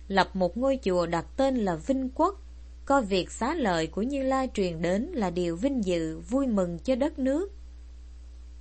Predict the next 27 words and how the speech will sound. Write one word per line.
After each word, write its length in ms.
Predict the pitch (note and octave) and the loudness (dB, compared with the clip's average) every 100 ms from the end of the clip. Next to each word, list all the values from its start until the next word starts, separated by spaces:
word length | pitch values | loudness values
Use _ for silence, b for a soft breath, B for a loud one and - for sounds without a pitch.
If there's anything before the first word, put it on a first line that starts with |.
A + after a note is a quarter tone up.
| - - - - | -18 -18 -10 0
Trải 340 | F#3 D#3 F3+ - | 0 0 -2 -2
các 160 | F4 - | -2 -2
triều 380 | G3+ F#3 E3 D#3 | 0 0 -2 -8
Hán, 440 | - G#3 G#3+ B3 F#4 - - | -4 0 2 0 -6 -14 -6
Châu, 360 | - B3+ B3+ B3 - - | 0 2 2 -2 -8 -4
Tống, 300 | - G#3+ B3 F4+ - - | 0 2 0 -8 -12 -4
Nguyên, 580 | C4+ C4+ C4 B3+ A#3+ | 0 0 0 -4 0
Minh, 240 | C4+ B3+ B3+ | 2 2 0
Thanh 280 | B3 B3+ B3 | -2 -2 -2
cho 180 | - A#3+ | -2 0
đến 280 | A3 B3+ E4+ | 2 0 -2
ngày 220 | G#3 E3 | -2 -2
nay, 340 | E3 A#3+ B3 B3 b b b b b | -2 -2 -4 -6 b b b b b
đã 140 | G3 | 2
tròn 340 | A#3 A3 F#3+ F#3 | 4 4 4 2
một 140 | F3 | 0
ngàn 360 | F#3+ F#3+ F3 F#3+ | 2 2 2 0
năm, 200 | C#4 C#4 - - - - - - | 0 -2 -10 -16 -16 -16 -16 -10
sửa 280 | - F3+ G3 | 0 2 2
cũ 340 | - E3+ E3 | 4 2 2
xây 240 | A#3 C#4 C4 | 0 0 0
mới 360 | A#3 A#3 D#4+ | 0 0 -2
không 280 | F4+ D4+ C#4 | -2 -2 -2
phải 340 | - F3 E3 | -2 0 0
chỉ 200 | B3 F#3+ | -2 -2
một 300 | A#3 G3 E3 | 0 0 -2
lần. 280 | F3+ F3 E3 | -2 -2 -4